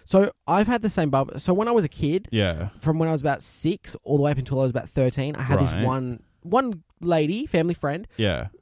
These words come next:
Speaker 1: who, well, she started off as just a, a, a hairdresser
Speaker 2: Yeah.
Speaker 1: who became a family friend,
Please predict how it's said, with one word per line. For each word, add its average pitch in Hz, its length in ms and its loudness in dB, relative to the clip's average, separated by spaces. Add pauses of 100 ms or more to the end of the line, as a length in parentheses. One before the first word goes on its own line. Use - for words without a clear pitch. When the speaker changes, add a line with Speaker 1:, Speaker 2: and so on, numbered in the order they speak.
(200)
Speaker 1:
who, 170 180 4
well, 208 160 4
she 220 140 -6
started 254 220 2
off 180 140 2
as 160 140 -2
just 143 200 -4
a, 120 300 0 (260)
a, 120 360 -2
a 120 40 -12
hairdresser 117 640 -6 (120)
Speaker 2:
Yeah. 101 260 0
Speaker 1:
who 143 180 6
became - 280 -2
a 156 60 -4
family 170 240 -6
friend, 135 460 -6